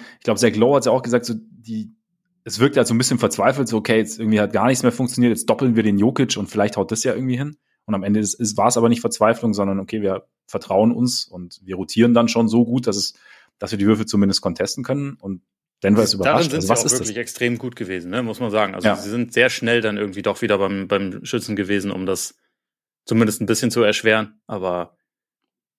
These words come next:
Speaker 2: es ist nicht alles nur Gameplan, was das angeht, glaub ich.
Speaker 1: Ja.
Speaker 2: Also es ist schon auch, glaub ich, bei den, bei den Nuggets ein bisschen, ja, auch schon in der ersten Serie eigentlich so, so leicht diese Tendenz e-, zu erkennen zu we-, äh, gewesen, dass sie sich ein paar Mal so,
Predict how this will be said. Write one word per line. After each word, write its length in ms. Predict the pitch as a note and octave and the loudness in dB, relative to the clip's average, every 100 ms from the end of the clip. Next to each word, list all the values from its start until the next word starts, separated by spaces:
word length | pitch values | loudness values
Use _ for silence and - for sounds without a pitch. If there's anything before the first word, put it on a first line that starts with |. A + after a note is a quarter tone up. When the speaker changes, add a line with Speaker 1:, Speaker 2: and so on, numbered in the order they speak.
| _ - | _ -6
Speaker 2:
es 140 | A#2 | -4
ist 120 | A#2 | -4
nicht 200 | B2 G#2 | -4 -2
alles 280 | G#2+ G#2 G#2 | 0 0 0
nur 140 | A#2 G#2 | 0 0
Gameplan, 500 | G#2 G#2 A2 G#2 F#2 | 0 0 2 2 2
was 140 | G#2 | 0
das 160 | A#2+ A#2 | 0 0
angeht, 400 | A2 G#2 G#2+ - | 0 0 -2 0
glaub 240 | A2+ G#2 | 2 2
ich. 120 | G2+ | 0
Speaker 1:
Ja. 100 | A2+ | 0
Speaker 2:
Also 120 | G#2+ | 0
es 100 | A2 C3+ | 0 0
ist 100 | - | 0
schon 200 | B2+ A2+ | 0 4
auch, 460 | A2 A#2+ - _ | 6 4 2 _
glaub 260 | - A2 G#2+ | 2 2 2
ich, 100 | G#2+ | 2
bei 140 | A2 | 2
den, 400 | G#2+ G#2 G#2 G2 | 2 0 -2 -2
bei 100 | F2+ | -2
den 160 | G2+ G2 | -2 -2
Nuggets 380 | G2 G#2 G#2+ - | -2 -2 -4 -8
ein 100 | G#2 | -4
bisschen, 680 | - - B2+ A2+ A2 - _ _ _ _ _ _ _ _ _ _ _ _ _ | -4 -2 -2 -2 -2 -8 _ _ _ _ _ _ _ _ _ _ _ _ _
ja, 220 | A2+ G2 G2+ | -4 0 0
auch 160 | G#2 | -2
schon 180 | - G2 | -4 -6
in 100 | F#2+ | -4
der 80 | F#2+ | 0
ersten 280 | C#3+ D#3+ G#2+ | 0 -2 -4
Serie 400 | G2 G2 G2 G2 | -2 0 2 0
eigentlich 240 | G2+ G2+ - | -2 -4 -6
so, 300 | G2+ G2+ G2+ - - D3 | -6 -6 -8 -16 -20 -20
so 200 | - A2 | -10 -4
leicht 320 | G2+ G#2 A#2+ - | 0 2 0 -2
diese 180 | A2 | -4
Tendenz 480 | A2 G#2+ G2+ G#2+ G#2+ | -2 -2 0 0 0
e-, 180 | - A2 | -4 -4
zu 140 | - | -2
erkennen 340 | G#2+ G#2 G#2+ G#2 | -2 -2 -2 -4
zu 140 | G#2+ | -2
we-, 240 | G#2 G#2 - | -2 -2 0
äh, 160 | A2 G2 | 0 2
gewesen, 320 | G#2 G#2 G2+ | 0 0 -2
dass 120 | G2+ | -4
sie 80 | G#2+ | -4
sich 140 | G2+ | -6
ein 100 | F#2+ | -4
paar 140 | - G#2 | 0 2
Mal 160 | G2+ | 2
so, 300 | F#2+ G2 G2 | 0 -2 -2